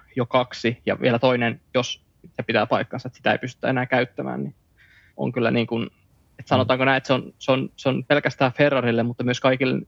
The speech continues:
niille talleille, jotka käyttää Ferrarin voimanlähteitä tänä vuonna, niin ei mikään hyvä merkki, että siellä saa Bottaskin varautua, niin teknisiin, teknisen vikaan aiheut-, aiheutuneisiin keskeytyksiin valitettavasti.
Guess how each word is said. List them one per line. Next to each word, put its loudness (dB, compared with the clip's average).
niille 0
talleille, 2
jotka -4
käyttää 0
Ferrarin -6
voimanlähteitä -4
tänä -8
vuonna, -10
niin -8
ei 4
mikään 2
hyvä 2
merkki, -2
että -4
siellä -2
saa 2
Bottaskin -2
varautua, 0
niin -6
teknisiin, 0
teknisen 2
vikaan 2
aiheut-, 0
aiheutuneisiin 0
keskeytyksiin -2
valitettavasti. -8